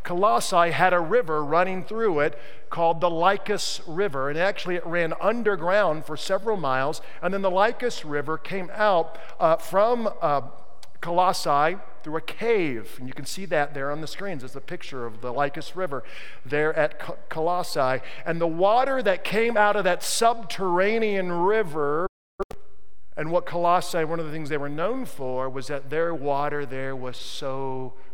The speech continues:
cold and refreshing.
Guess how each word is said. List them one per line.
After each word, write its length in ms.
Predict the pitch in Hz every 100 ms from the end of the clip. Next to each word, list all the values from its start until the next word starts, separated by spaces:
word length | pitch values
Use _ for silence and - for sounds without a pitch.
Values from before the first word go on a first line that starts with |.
| -
cold 840 | - - 139 127 123 117 98 95 - - - - - - - - -
and 260 | 143 123 120
refreshing. 920 | 120 - - 139 135 120 - 113 98